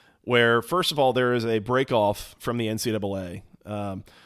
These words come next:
some of these, you know, certainly the, the S E C and the Big Ten are, are positioning themselves to leave the N C double A in terms of a football standpoint at the very least, and go be independent,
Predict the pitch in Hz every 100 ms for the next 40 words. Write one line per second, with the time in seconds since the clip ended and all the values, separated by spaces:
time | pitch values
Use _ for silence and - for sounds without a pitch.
0 | _ _ _ - 165 165 156 123 135 127
1 | 101 - 170 160 135 131 135 127 123 123
2 | 139 156 123 135 127 113 107 110 - 113
3 | 113 107 104 104 104 127 104 120 - 120
4 | 113 107 - 110 107 104 - - 113 104
5 | 104 - - - _ _ - 123 147 180
6 | 151 143 143 147 127 120 117 113 110 120
7 | 117 104 95 98 95 - 120 113 135 147
8 | 151 - 147 147 160 151 139 110 117 123
9 | 135 156 - - _ - - _ _ -
10 | 123 113 127 131 117 95 127 123 123 117
11 | 104 - 131 120